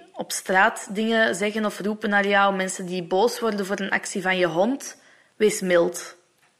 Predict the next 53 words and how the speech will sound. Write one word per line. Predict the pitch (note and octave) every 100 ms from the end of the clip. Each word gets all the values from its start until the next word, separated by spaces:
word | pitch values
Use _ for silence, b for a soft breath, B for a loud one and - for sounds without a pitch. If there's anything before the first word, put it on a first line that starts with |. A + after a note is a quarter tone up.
| _ _ _ _
Die | G#3 F#3+
mensen | F#3+ A#3+ B3 - B3+
komen | B3+ A#3 A#3+
van | A3+ A3+
ergens, | A3+ A#3 B3 C4+ - - - B B B B -
zij | - G3
doen | G#3+
jou | G#3 F#3+ F3
pijn, | - F3+ G3 C#4 C#4
zij | G#3
hadden | F#3+ F#3+
dat | F#3
op |
een | F#3
andere | F3 G#3 A3
manier | G#3+ G#3 G#3
kunnen | G#3 G3+ F#3+
aanbrengen, | F#3 F#3 F#3 F#3
maar | F3+
jij | E3+ F3+
hebt | G#3+
daar | A3
geen | F#3+ G3
controle | F#3 F3+ F3+ F#3+ F3 F3 E3+
over. | E3+ E3+ F3 F3 B B B
Waar | F#3+
heb | F#3+
jij | F#3 F#3 A#3+
controle | C4 A#3+ - G#3+ G3+ G3
over? | G3 F#3+
Dat | F#3
is | F3+ F3
over | F3 F3
jezelf, | F3 E3 F3 F3 F3
hoe | -
dat | F3+ F#3
jij | F3+ F#3+
dat | G#3+
gaat | - G3
opvatten. | F#3+ - - F3+ F#3 F3 B B B B B B
Waarom | G3 G#3 G#3+
doet | G3+ G3+
een | F#3+
commentaar | G#3 G3 F#3 F#3+ F3+ F3
pijn? | - G3+ A#3
Wat | A#3 G3
zit | G#3+ G3+
er | F3+
bij | F#3
jou | F3 F3+ G#3
daar | G3
nog | F#3 F3
achter? | F#3 - - E3+